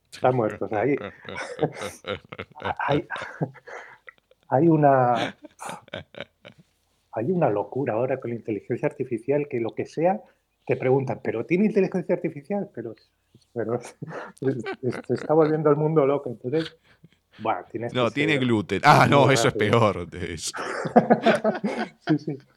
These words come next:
Speaker 1: Es horrible, es horrible. Sobre todo la velocidad a la que, eh, a la que está yendo ahora toda,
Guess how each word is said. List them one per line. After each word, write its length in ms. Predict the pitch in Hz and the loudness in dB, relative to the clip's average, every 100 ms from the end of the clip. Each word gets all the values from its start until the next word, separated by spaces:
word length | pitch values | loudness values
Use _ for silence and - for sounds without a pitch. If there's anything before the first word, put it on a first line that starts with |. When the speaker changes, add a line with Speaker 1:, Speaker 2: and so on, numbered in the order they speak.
| _ _ - | _ _ -8
Speaker 1:
Es 180 | 135 - | -6 2
horrible, 360 | 143 135 123 110 | 4 4 4 2
es 120 | - | -2
horrible. 360 | 113 110 101 95 | -2 -2 -4 -6
Sobre 260 | 117 107 | -4 -4
todo 320 | 107 120 127 | -2 2 2
la 100 | 127 | 2
velocidad 460 | 110 110 107 120 131 | 0 -2 -4 -4 -2
a 60 | 135 | -2
la 140 | 120 | -4
que, 120 | - 113 117 113 | -4 -8 -6 -6
eh, 160 | 107 117 _ _ - | -8 -14 _ _ -12
a 80 | |
la 120 | 104 95 | -10 -10
que 100 | 101 | -16
está 220 | - 110 | -8 -4
yendo 260 | 113 113 | -4 -4
ahora 260 | 101 101 104 | -2 -2 -4
toda, 420 | - 104 98 95 | -6 -6 -4 -6